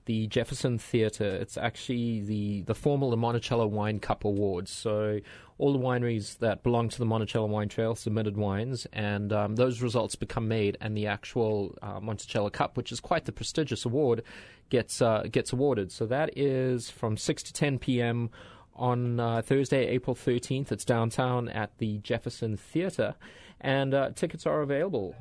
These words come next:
Um, you know, you can get, uh, you can access the website at the Monticello Wine Trail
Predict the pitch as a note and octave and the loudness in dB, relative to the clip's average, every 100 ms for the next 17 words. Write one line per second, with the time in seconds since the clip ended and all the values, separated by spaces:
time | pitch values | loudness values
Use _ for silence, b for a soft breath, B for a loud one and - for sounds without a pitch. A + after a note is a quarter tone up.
0 | - A2 A2 G#2+ A2 A2+ A2 A2 - - | -10 -6 -6 -4 -6 -6 -8 -10 -16 -16
1 | B2+ A#2 A2 A2 A2 A#2+ B2+ A2+ A#2+ A#2+ | -10 -6 -4 -2 -2 -2 -4 -2 -2 -2
2 | - B2+ A2+ G#2+ A2+ G#2+ A#2 G#2 A2 A#2+ | -2 0 2 0 -2 -4 -4 -2 -2 -2
3 | - A#2+ D3 D3 C#3+ C3+ B2+ G#2 A#2 G#2+ | 0 2 2 2 0 -2 -4 -8 -6 -6
4 | G#2 - G#2+ G#2+ G#2+ A2 G#2+ A2+ G#2+ G2+ | -6 -6 -4 -4 -6 -8 -6 -4 -2 -2